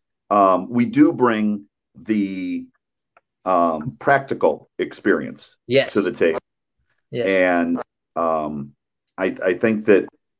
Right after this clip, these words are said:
Speaker 1: there's something to be said for being able to say, when you walk in the door, this is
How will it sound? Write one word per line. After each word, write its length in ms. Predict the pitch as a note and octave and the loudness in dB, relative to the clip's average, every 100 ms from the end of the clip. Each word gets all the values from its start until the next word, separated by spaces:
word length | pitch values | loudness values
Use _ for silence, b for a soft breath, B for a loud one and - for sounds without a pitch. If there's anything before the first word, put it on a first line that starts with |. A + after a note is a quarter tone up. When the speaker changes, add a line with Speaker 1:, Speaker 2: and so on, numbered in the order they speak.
| _ _ | _ _
Speaker 1:
there's 300 | - G#2+ G#2 | 0 4 6
something 300 | - A2 A#2+ | 4 2 4
to 60 | G#2 | 2
be 100 | F#2+ | 2
said 360 | F#2+ A2 G#2 - | 2 6 6 4
for 100 | G2+ | 2
being 280 | G2 F#2 | 2 2
able 200 | F#2 F#2 | 0 0
to 100 | F2+ | 0
say, 420 | E2+ G2 F2 E2+ E2+ B | 0 4 6 6 0 B
when 160 | - G2+ | -2 4
you 140 | A#2+ | 6
walk 320 | D3 C#3+ C3 C3 | 8 8 6 4
in 140 | A#2 | 2
the 100 | A2+ | 0
door, 560 | G#2+ A2+ G2+ F2 D#2+ - _ _ _ | 4 6 8 6 4 -4 _ _ _
this 640 | F2 E2+ F#2 A2 C3+ - G#2 | -20 -20 -2 2 2 0 -6
is 560 | A2 G#2+ G#2 G2+ G2 | -2 2 4 4 2